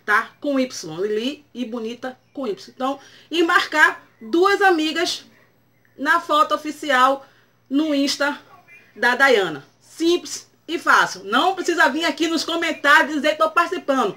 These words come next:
É lá no Instagram, vocês vão, vão marcar duas amigas na foto oficial que vai estar no Instagram da Dayana, tá? Que é Dayana underline Oliveira zero zero meia.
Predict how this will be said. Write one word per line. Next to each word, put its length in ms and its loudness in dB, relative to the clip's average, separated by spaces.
É 340 2
lá 460 6
no 260 0
Instagram, 640 0
vocês 240 0
vão, 160 -2
vão 300 -2
marcar 400 2
duas 360 -4
amigas 480 -2
na 220 2
foto 300 -2
oficial 560 0
que 100 -6
vai 140 -2
estar 440 2
no 640 2
Instagram 720 -2
da 120 -2
Dayana, 680 0
tá? 200 2
Que 220 -2
é 140 0
Dayana 680 2
underline 720 4
Oliveira 640 2
zero 380 2
zero 260 2
meia. 420 0